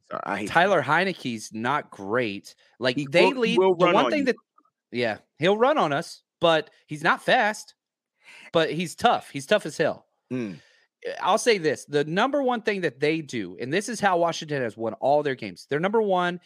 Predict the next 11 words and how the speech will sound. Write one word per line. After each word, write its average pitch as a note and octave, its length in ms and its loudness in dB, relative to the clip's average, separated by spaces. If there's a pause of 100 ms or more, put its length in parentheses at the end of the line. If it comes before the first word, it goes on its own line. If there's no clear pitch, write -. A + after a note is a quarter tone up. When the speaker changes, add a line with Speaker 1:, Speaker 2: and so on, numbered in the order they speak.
(120)
Speaker 2:
in B2 120 -10
time D#3 280 -2
of C#3+ 80 -6
possession. G#2+ 480 -8 (300)
Speaker 1:
Yes, - 480 -8 (220)
Speaker 2:
They B2+ 140 0
Speaker 1:
correct. C#3+ 80 0
Speaker 2:
wanna C3+ 160 -2
control E3 500 0
the A3+ 80 0
clock. F#3+ 400 2